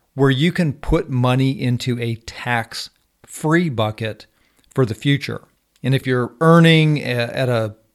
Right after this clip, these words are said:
higher income level, or you and a spouse have combined incomes that put you out of the eligibility for a regular Roth contribution,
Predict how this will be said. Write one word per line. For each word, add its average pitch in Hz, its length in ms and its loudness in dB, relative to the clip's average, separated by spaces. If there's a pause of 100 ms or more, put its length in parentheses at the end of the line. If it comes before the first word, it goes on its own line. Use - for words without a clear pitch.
(120)
higher 143 420 2
income 139 380 0
level, 131 340 2
or 117 160 0
you 120 140 -4
and 123 100 0
a - 20 0
spouse 123 380 -2
have 120 200 -6
combined 120 380 -2
incomes 120 600 -2 (420)
that 120 240 -2
put - 300 2
you 139 180 -2
out 127 260 4
of 131 140 2
the 120 180 -4
eligibility 120 840 0
for 113 240 -4
a 113 80 -4
regular 123 580 0
Roth 107 360 -4
contribution, 110 920 -8